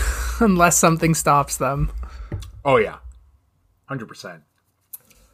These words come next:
Speaker 1: But yeah, it, this,
Speaker 2: Yeah.
Speaker 1: yeah, this is a huge disappointment, and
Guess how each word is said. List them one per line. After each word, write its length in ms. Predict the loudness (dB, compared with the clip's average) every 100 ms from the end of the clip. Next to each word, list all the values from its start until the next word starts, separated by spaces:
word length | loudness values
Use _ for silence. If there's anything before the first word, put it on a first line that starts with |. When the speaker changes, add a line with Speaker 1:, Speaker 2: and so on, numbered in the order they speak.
| _ _ _ -18 -2
Speaker 1:
But 100 | 2
yeah, 400 | 4 4 0 -4 -18 -20 _ _ _ _ 2
it, 320 | 4 4 -4 -2
this, 440 | 2 2 0 -2
Speaker 2:
Yeah. 80 | 0
Speaker 1:
yeah, 260 | 2 4 2
this 200 | 2 2
is 340 | 2 0 -4 _ _ _ _ -4
a 100 | -4
huge 640 | 0 2 2 2 -2 -8 -12 _ _ -20 -4
disappointment, 800 | -2 -2 -2 -2 -2 -6 -8 -10 -6
and 500 | -4 -4 -6 -8